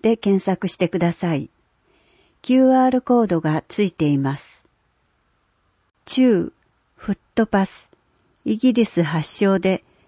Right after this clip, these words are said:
古い街並みや自然、田園など、地域に昔からある風景を楽しみながら歩くこと、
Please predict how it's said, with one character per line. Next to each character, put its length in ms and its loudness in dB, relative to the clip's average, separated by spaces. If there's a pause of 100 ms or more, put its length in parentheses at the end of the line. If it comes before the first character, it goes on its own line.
(180)
古 200 4
い 120 4
街 380 2
並 260 4
み 60 6
や 220 4 (280)
自 260 -4
然、 360 4 (260)
田 100 4
園 500 6
な 140 4
ど、 280 -2 (480)
地 240 4
域 200 0
に 360 6
昔 400 0
か 160 2
ら 160 4
あ 60 4
る 120 2
風 300 2
景 260 2
を 300 2
楽 280 2
し 120 -4
み 160 4
な 160 4
が 120 2
ら 200 2
歩 140 -2
く 160 -18
こ 160 -4
と、 260 -4